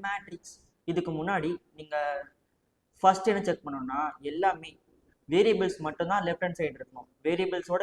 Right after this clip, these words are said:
இருக்கிற கோஎஃபிஷியன்ட்ஸ் மட்டும்தான் லெஃப்ட் ஹேண்ட் சைடு இருக்கணும். கான்ஸ்டன்ட்டா, வேரியபிள்ஸ் இல்லாம கான்ஸ்டன்ட்டா இருக்கிறது எல்லாமே என்னவா இருக்கணும்? ரைட் ஹேண்ட் சைடு இருக்கணும். இதை நீங்க ஃபர்ஸ்ட் நோட்டீஸ் பண்ண வேண்டிய விஷயம்.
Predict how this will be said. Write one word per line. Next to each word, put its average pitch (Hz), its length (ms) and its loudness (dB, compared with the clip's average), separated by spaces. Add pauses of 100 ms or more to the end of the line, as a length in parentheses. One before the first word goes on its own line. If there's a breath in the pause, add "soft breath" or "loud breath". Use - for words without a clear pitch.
இருக்கிற 160 280 -2
கோஎஃபிஷியன்ட்ஸ் 160 540 -4
மட்டும்தான் 147 380 -2
லெஃப்ட் 175 140 0
ஹேண்ட் 175 140 -8
சைடு 151 160 -8
இருக்கணும். - 280 -20 (500)
கான்ஸ்டன்ட்டா, 190 500 4 (220)
வேரியபிள்ஸ் 175 440 0
இல்லாம 170 320 -2 (300)
கான்ஸ்டன்ட்டா 175 460 2
இருக்கிறது 139 320 -2
எல்லாமே 156 320 -4
என்னவா 180 260 -2
இருக்கணும்? 180 340 -6 (800)
ரைட் 208 240 6
ஹேண்ட் 147 180 -2
சைடு 151 180 -2
இருக்கணும். 139 320 -8
இதை 160 160 0
நீங்க 175 180 -2 (160)
ஃபர்ஸ்ட் 190 340 0 (200)
நோட்டீஸ் 170 340 -4
பண்ண 151 220 -4
வேண்டிய 143 300 -2
விஷயம். 135 340 -12